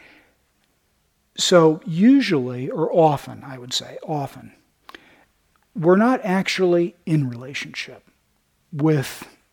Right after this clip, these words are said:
the person, place, or thing that is here. Often we're in relationship with our thoughts, our ideas, our images,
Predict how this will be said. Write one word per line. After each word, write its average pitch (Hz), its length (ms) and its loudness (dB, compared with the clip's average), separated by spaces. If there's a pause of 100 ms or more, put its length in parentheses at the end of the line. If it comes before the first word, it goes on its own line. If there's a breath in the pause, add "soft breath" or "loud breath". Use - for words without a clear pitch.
(140)
the 143 140 -8
person, 165 640 0
place, 151 420 0
or 139 80 -4
thing 123 600 -2 (420 soft breath)
that 143 300 -4 (220)
is 143 200 -6
here. 120 440 -8 (1800 soft breath)
Often 180 600 6
we're 156 220 2
in 160 80 2
relationship 151 800 0
with 143 140 -4
our 127 160 -10
thoughts, 196 500 0
our 143 180 -8
ideas, 170 640 2
our 170 200 -8
images, 165 800 -2